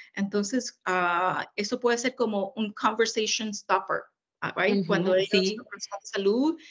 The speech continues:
Speaker 1: transmiten ese, ese mensaje de que,
Speaker 2: Exacto.
Speaker 1: bueno, "¿por qué esta semana tú no has bajado de peso?" O "¿por qué este mes no has bajado de peso?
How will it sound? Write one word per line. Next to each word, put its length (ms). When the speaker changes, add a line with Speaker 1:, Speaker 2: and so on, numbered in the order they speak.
Speaker 1:
transmiten 840
ese, 760
ese 160
mensaje 540
de 140
que, 100
Speaker 2:
Exacto. 80
Speaker 1:
bueno, 400
"¿por 220
qué 340
esta 180
semana 360
tú 100
no 80
has 80
bajado 280
de 80
peso?" 420
O 200
"¿por 220
qué 600
este 220
mes 320
no 100
has 100
bajado 320
de 120
peso? 440